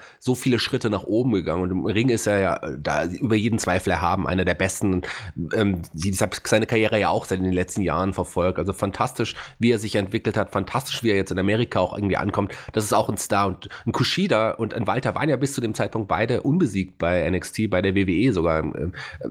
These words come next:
und ja, Kushida hat seine erste Niederlage eingefahren gegen den N X T U K Champion, mit dem man auf jeden Fall noch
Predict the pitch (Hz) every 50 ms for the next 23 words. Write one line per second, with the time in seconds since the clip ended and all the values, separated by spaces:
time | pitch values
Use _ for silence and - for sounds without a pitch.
0 | - - - 110 104 95 - - 90 104 95 - - 101 - 113 113 135 123 127
1 | 120 117 98 120 135 - 147 180 202 151 107 92 92 71 60 82 90 92 92 -
2 | - 82 92 98 92 87 101 98 101 92 71 78 95 95 - - 120 110 101 98
3 | - 110 110 110 - 110 117 127 131 123 123 120 110 - 110 117 139 135 - -
4 | - - - 113 123 143 139 - 110 104 113 120 113 -